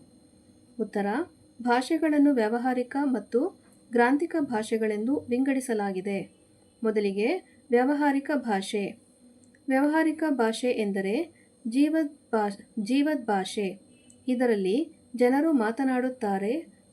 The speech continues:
ಹಾಗೂ ವ್ಯವಹರಿಸುತ್ತಾರೆ. ಉದಾಹರಣೆಗೆ ಕನ್ನಡ, ತಮಿಳು, ತೆಲುಗು, ತುಳು, ಮರಾಠಿ, ಉರ್ದು ಹಾಗೂ ಇಂಗ್ಲಿಷ್ ಭಾಷೆಗಳು. ಗ್ರಾಂಥಿಕ ಭಾಷೆಯನ್ನ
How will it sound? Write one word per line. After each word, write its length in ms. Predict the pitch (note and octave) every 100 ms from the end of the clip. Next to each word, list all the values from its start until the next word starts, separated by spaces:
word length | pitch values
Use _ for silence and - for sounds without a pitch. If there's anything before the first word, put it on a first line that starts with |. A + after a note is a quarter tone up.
| -
ಹಾಗೂ 380 | C4 A#3 G#3 C4
ವ್ಯವಹರಿಸುತ್ತಾರೆ. 1120 | A#3+ C4+ C4+ C4 B3+ C4+ G#3+ G3 G3+ F#3+ - _ _ _ _ _ -
ಉದಾಹರಣೆಗೆ 640 | A3+ A3 G3+ G3 F#3 A3+ F#4 - _ _
ಕನ್ನಡ, 340 | - A3 G#3 F#3 A3+ F4 - - -
ತಮಿಳು, 600 | A3 G#3 G3 F#3+ B3 F4+ - - - - -
ತೆಲುಗು, 580 | A#3+ A3 F#3 F#3+ C4 F#4 - - - -
ತುಳು, 460 | A#3 F#3+ G#3+ F4+ - _ _ - A3+
ಮರಾಠಿ, 680 | A3+ A#3 G3 G#3 A3 E4+ - - _ -
ಉರ್ದು 460 | A#3 A3+ G3 G3+ E4 - _ - -
ಹಾಗೂ 420 | G#3 G#3 E4+ G#4 -
ಇಂಗ್ಲಿಷ್ 440 | B3+ C4 D4 D#4 A#3
ಭಾಷೆಗಳು. 680 | G#3+ G3+ A3 G3 G3+ F#3+ - - - - - _ _ _ _ - _ _ - _ - _ _ B3 - - - - - _ _ -
ಗ್ರಾಂಥಿಕ 420 | A#3 A#3 A#3 A#3+ A#3
ಭಾಷೆಯನ್ನ 460 | G#3 G3+ A3+ G#3+